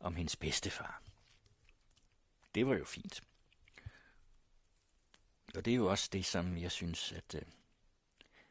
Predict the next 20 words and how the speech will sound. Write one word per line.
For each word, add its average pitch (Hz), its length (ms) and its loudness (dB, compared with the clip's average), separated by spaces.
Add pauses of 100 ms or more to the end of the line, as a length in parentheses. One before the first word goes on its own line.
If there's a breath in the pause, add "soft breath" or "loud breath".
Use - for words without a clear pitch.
(160 loud breath)
jeg 92 80 0
havde 98 120 2
en 85 40 -2
bar-, - 240 -2
farfar, - 460 -6
som 78 220 -6 (240)
røg - 260 -4
masser 90 420 0
af - 120 -4 (380 soft breath)
cigarer 82 420 -4
og 95 80 -2
cerutter. - 400 -4 (1700 loud breath)
Han 80 160 -6
døde 95 200 2
desværre 85 320 -2
også 78 160 -2
af 78 60 0
lungekræft. 85 480 -2 (800 loud breath)
Men, 92 360 4
øh, 87 140 2